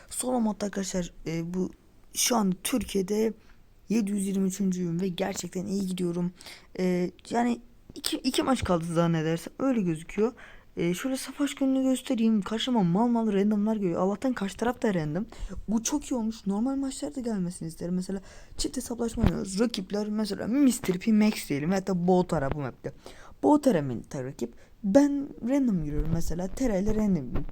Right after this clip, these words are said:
Tera ile random giriyorum. Yedi yüz altmış kupa. E, yanıma geliyor. Bull geliyor. Bull abi alan daralınca bir şey yapamayacağı için saçma bir karakter burada bence. O yüzden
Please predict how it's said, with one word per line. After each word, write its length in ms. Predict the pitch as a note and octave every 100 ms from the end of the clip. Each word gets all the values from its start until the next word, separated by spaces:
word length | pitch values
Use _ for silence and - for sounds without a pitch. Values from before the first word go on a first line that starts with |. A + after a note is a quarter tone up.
| -
Tera 220 | G#3+ G3
ile 240 | F3+ G3
random 400 | A3 G3+ E3 C#3
giriyorum. 420 | C3+ C#3 C#3 G3+ A3+ - - - F4
Yedi 120 | A#3
yüz 100 | F3+
altmış 300 | - - -
kupa. 280 | - - G3+
E, 60 | - - - - - - G3+
yanıma 300 | C4+ C#4 A#3+
geliyor. 520 | A#3+ G#3+ F3 A3 A#3+ - - - - -
Bull 520 | E3 E3+ F#3 C#4 A3+
geliyor. 320 | D#3 B2+ A#2 E3
Bull 280 | F#3 B3+ D4
abi 300 | A3 A#3+ C4 - - - - -
alan 300 | - D4 C#4
daralınca 520 | C#4 A#3 F#3+ F#3+ -
bir 40 | B3
şey 160 | -
yapamayacağı 540 | C4+ C4 F#3 D3+ C3+ C#3+
için 220 | - B3
saçma 580 | A#3+ - D4 D4 C#4+ F#3+
bir 100 | D#3
karakter 480 | B2+ B2 C3 A#2+ A#2
burada 200 | C3+ C#3+
bence. 340 | C#3 D3 A3+ - - - - - - - - -
O 120 | A#3+
yüzden 260 | G3 G#3